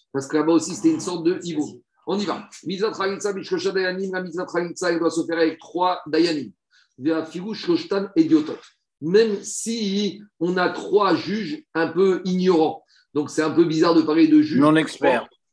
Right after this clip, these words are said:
Speaker 1: On verra, Mi Sanhedrin Iran, même si on va entendre Sanhedrin, dit Rashi. Chalitza Beminag, Chalitza Takshira.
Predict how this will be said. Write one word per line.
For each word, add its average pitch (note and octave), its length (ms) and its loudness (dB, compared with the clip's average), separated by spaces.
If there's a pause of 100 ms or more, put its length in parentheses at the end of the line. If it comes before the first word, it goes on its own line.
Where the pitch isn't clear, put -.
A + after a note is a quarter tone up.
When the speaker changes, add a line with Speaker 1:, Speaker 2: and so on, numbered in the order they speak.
(120)
Speaker 1:
On F3+ 200 -2
verra, F3 400 2
Mi F3+ 160 -6
Sanhedrin E3 680 0
Iran, D3+ 300 -2
même F3 160 -8
si - 140 -6
on E3+ 80 -4
va E3 80 0
entendre D#3+ 240 -6
Sanhedrin, D3+ 500 -4
dit D#3+ 320 -6
Rashi. - 340 -6 (400)
Chalitza G3 520 -2
Beminag, F#3 520 -2
Chalitza F3 360 -6
Takshira. D#3+ 500 -4